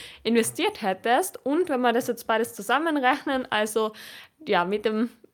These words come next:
Feiern aufhören oder halt nicht mehr so viel Geld fürs Feiern auf-, ausgeben und mit dem Rauchen aufhören, dann wären's eben insgesamt schon über hunderttausend Euro, also wenn man die beiden Beispiele zusammenrechnet. Mega cool,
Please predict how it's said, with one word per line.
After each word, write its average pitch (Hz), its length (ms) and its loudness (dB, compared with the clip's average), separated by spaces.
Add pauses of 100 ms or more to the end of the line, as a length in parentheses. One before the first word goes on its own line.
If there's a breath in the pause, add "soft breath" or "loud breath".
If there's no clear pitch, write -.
Feiern 254 480 4
aufhören 269 460 4
oder 214 180 2
halt 214 140 2
nicht 233 100 2
mehr 277 140 2
so 269 180 -2
viel 254 160 -2
Geld 226 240 4
fürs 233 220 0
Feiern 220 260 0
auf-, 247 460 2
ausgeben 254 640 0
und - 240 -2
mit 226 120 0
dem 196 120 -6
Rauchen 214 420 2
aufhören, 240 520 2 (400 loud breath)
dann 220 200 6
wären's 220 260 4
eben 214 200 -4
insgesamt 233 680 -2
schon 220 160 -4
über 240 300 0
hunderttausend 214 580 0
Euro, 196 400 0
also 196 240 -4
wenn 185 80 -4
man 190 120 -4
die 185 100 -6 (160)
beiden 196 340 2
Beispiele 185 460 -2
zusammenrechnet. 180 800 -4 (540 loud breath)
Mega 311 480 4 (160)
cool, 277 180 0